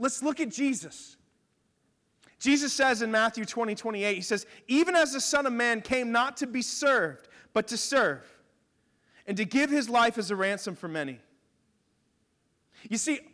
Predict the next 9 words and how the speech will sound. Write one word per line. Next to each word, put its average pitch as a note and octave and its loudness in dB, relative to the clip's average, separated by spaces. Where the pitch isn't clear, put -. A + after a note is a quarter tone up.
always, A3 2
always, E3 2
and E3+ -8
when G3+ 0
I G3+ 2
mean G3+ -6
always, F#3+ 0
I D#3 -4
mean D3+ -8